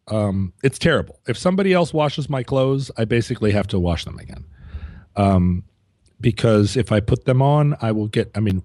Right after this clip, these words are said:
everywhere the clothes touch my skin, I will get this awful heat rash that, that is, like, swollen and burns and doesn't go away.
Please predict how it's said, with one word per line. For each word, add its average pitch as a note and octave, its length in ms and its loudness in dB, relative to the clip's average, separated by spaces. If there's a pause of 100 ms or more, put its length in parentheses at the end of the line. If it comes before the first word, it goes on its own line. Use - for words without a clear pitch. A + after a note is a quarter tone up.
everywhere D#3+ 460 4
the C3 120 -4
clothes A#2+ 400 -2
touch - 240 -6
my F#2+ 120 -2
skin, F2 480 -4
I F2+ 80 -4
will F2+ 140 0
get F2 200 -6
this - 240 -4 (260)
awful D2+ 500 0
heat - 300 -4 (400)
rash - 400 -4 (1120)
that, C#3+ 260 0
that B2+ 160 4
is, A#2 260 0
like, A2+ 180 0
swollen C#3+ 600 0
and G2+ 240 -4
burns C3 800 2
and G#2+ 440 0
doesn't B2 640 0
go A2+ 220 4
away. G#2 960 2